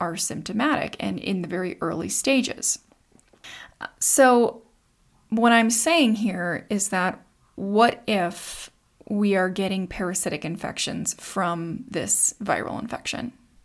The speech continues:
Because if we are experiencing a toxic overload during, you know, the disease, the infection, then that can promote reproduction of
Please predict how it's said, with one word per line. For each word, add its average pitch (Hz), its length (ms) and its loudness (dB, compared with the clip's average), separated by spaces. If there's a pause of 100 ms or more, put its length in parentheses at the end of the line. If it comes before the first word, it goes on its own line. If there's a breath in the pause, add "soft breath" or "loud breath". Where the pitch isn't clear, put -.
(220)
Because 294 300 2
if 294 240 -2
we 349 100 2
are 254 200 6
experiencing 196 1200 -2
a 190 60 -4
toxic 175 680 -6
overload - 840 -4 (220)
during, 180 720 -4 (720)
you 190 140 -6
know, - 160 -6
the - 120 -8
disease, 185 680 -2
the 156 120 -6
infection, - 760 -8 (600 loud breath)
then 220 240 2
that 220 380 6
can 214 320 2
promote 202 1080 0
reproduction 202 1160 -4 (180)
of 190 540 -2